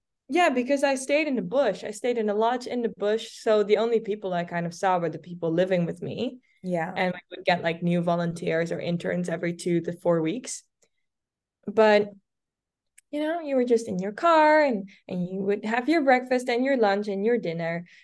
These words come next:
Speaker 1: And, um, you would edit your pictures that you took on your drives, and that was it, you know?
Speaker 2: Yeah.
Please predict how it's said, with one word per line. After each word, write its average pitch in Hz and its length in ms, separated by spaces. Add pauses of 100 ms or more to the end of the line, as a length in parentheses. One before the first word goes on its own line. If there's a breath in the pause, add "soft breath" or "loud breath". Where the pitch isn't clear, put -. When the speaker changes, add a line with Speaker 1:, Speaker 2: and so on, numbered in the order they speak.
(120 soft breath)
Speaker 1:
And, 180 540 (180)
um, 180 600 (480)
you 240 180
would 285 120
edit 269 360
your 294 140
pictures 220 480
that 233 200
you 269 120
took 190 300
on 226 160
your 240 120
drives, 180 480
and 226 180
that 202 220
was 165 300
it, 190 340
you 175 140
know? 240 380
Speaker 2:
Yeah. 156 240